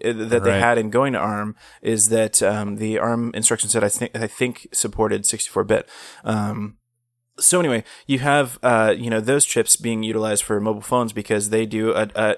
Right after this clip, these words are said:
Speaker 1: sort of different magic in that they're much lower power, um, which is nice for battery life in phones. Obviously, they're not as powerful, um, but we're s-, we're quickly catching
Speaker 2: Only
Speaker 1: up to
Speaker 2: barely,
Speaker 1: that.
Speaker 2: though.
Speaker 1: W-, yeah, we're quickly ca-,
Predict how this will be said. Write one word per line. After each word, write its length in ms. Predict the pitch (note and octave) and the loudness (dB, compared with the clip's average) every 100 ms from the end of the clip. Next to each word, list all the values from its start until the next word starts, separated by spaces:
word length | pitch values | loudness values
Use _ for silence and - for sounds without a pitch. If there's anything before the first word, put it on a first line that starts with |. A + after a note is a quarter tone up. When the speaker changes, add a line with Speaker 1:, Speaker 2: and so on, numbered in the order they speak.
| A#2 | -2
Speaker 1:
sort 300 | A#2 - A#2+ | 0 2 2
of 80 | A#2 | 0
different 260 | D#3+ B2 | 0 -2
magic 380 | G#2+ G#2+ G#2+ G#2+ | -2 -4 -4 -6
in 160 | E2 A2 | -6 -4
that 260 | G#2+ - | -4 -6
they're 120 | A2 A2 | -4 -2
much 240 | A2+ - | -2 0
lower 180 | G#2+ F#2 | 0 0
power, 480 | - C3 B2 A#2+ A#2 - - | 2 4 6 4 2 -8 -10
um, 260 | C#3+ B2 A2+ | -4 -2 0
which 120 | A2+ | 0
is 140 | A#2+ A#2 | 0 2
nice 180 | A2+ | 0
for 140 | - A2 | 2 2
battery 300 | A2 A2+ G#2+ | 4 4 4
life 180 | G#2+ G#2 | 0 -2
in 80 | |
phones. 400 | G2 G#2 G#2+ G#2+ - - - | -2 -2 0 -4 -6 -6 -2
Obviously, 320 | B2+ B2+ C3 | 0 2 2
they're 160 | A#2 | 2
not 160 | A#2 A#2 | 2 2
as 80 | G#2 | 0
powerful, 720 | - D#3 F#3+ A3+ F#2 G2+ - - - | -2 0 0 0 -2 -2 -2 -6 -4
um, 120 | A#2 | -2
but 80 | A#2+ | 2
we're 100 | B2+ | 4
s-, 360 | C3 - - - - | 6 6 6 4 2
we're 240 | B2+ B2+ | 0 0
quickly 320 | - D#3+ C#3 | 0 -4 -4
catching 320 | - C#3 B2 | -2 0 0
Speaker 2:
Only 20 | A#2+ | 0
Speaker 1:
up 60 | |
to 60 | B2+ | 2
Speaker 2:
barely, 220 | C#3 G#2+ D#2+ | 2 2 -2
Speaker 1:
that. 80 | |
Speaker 2:
though. 160 | D#2+ D#2+ - - | -8 -10 -14 -12
Speaker 1:
W-, 160 | C3+ C3+ A#2 | -10 -8 -4
yeah, 220 | D#3 D#3 - - - | 2 2 0 -8 0
we're 140 | D3 | 0
quickly 340 | - F#3+ F3 | 2 0 2
ca-, 200 | E3 E3+ | 0 0